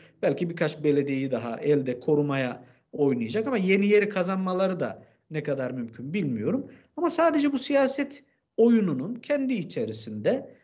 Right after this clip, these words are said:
ne elde edebilirizin ötesine geçmeyen bir şey. Yani o nedenle bu ciddi bir değişim değil. Ciddi bir alternatif çok, e, sunmuyor ve demin Meryem Hanım'ın söylediği pek çok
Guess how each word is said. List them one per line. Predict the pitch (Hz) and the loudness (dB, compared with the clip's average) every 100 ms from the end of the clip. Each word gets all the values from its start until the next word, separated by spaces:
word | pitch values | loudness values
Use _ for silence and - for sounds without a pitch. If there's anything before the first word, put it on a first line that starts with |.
| _ - | _ -8
ne | 285 359 | 0 2
elde | 285 254 269 | 4 6 4
edebilirizin | 247 247 247 233 240 233 226 247 | 4 4 4 2 0 0 0 2
ötesine | 233 220 233 220 226 | 2 2 2 0 -2
geçmeyen | 226 226 220 175 139 117 | 2 2 2 -2 -4 -6
bir | 98 | -10
şey. | - 85 - _ | -14 -18 -20 _
Yani | - 185 | -8 -4
o | 226 277 | -2 0
nedenle | 254 160 127 120 | 2 0 0 -4
bu | 127 - | -8 -10
ciddi | 131 131 127 | -12 -8 -6
bir | 117 | -4
değişim | 113 107 101 110 101 | -2 -2 -4 -8 -6
değil. | 98 139 233 - - _ | -4 -4 -6 -10 -20 _
Ciddi | 208 180 165 | -2 4 4
bir | 127 | 4
alternatif | 113 113 110 107 - - _ _ _ - | 2 0 -2 -4 -8 -18 _ _ _ -6
çok, | - - - | -4 -4 -6
e, | - 117 | -6 -4
sunmuyor | 110 - 202 147 254 190 | -2 2 2 4 4 4
ve | 220 - - - - | 4 2 -8 -10 -2
demin | 226 190 180 180 190 | 0 2 0 -2 0
Meryem | 185 185 180 | 2 4 4
Hanım'ın | 170 170 | 0 0
söylediği | 160 165 160 151 143 | -4 -2 0 2 0
pek | - 285 | 0 -2
çok | - 240 | 0 -2